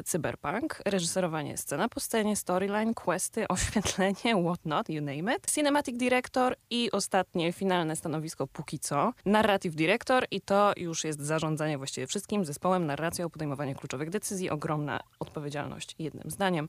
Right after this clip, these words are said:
No więc teraz jakby moje pierwsze pytanie, pozwolę sobie ciebie zacytować. Cytat pochodzi ze strony Dziewczyny w grze i w ogóle bardzo wam polecam też tę stronę i ten program cały.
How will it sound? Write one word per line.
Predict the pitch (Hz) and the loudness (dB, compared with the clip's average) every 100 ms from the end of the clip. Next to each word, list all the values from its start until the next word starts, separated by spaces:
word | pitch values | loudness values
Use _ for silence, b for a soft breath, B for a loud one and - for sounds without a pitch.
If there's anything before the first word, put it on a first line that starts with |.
| B | B
No | 220 | 2
więc | 240 - | 4 4
teraz | 262 254 - | 4 2 -2
jakby | 226 - | 0 6
moje | 247 233 240 | 6 6 2
pierwsze | 247 277 254 | 0 0 0
pytanie, | 220 - 202 175 185 185 | 0 2 4 4 2 2
pozwolę | 175 180 190 | -2 2 2
sobie | 196 185 | 2 -2
ciebie | 180 185 | -2 -2
zacytować. | 180 - 226 185 170 - - 170 175 | -2 0 2 4 0 -2 -4 -4 -6
Cytat | 160 170 | -2 -2
pochodzi | 165 170 160 147 | -2 -4 -4 -6
ze | 151 | -8
strony | - 180 170 151 | -4 0 0 0
Dziewczyny | 165 - 170 | -2 0 0
w | 143 | 0
grze | 156 151 | -2 -2
i | 165 | -4
w | 156 | -4
ogóle | 160 | -4
bardzo | 151 165 151 | -4 -4 -6
wam | 147 151 | -6 -4
polecam | 160 151 143 | -4 -6 -8
też | 143 143 | -8 -8
tę | 151 | -8
stronę | - 160 170 196 - | -4 0 0 -2 -2
i | 190 | 0
ten | 165 151 | 0 2
program | 165 151 165 202 | 2 4 2 2
cały. | - 165 160 | 0 0 2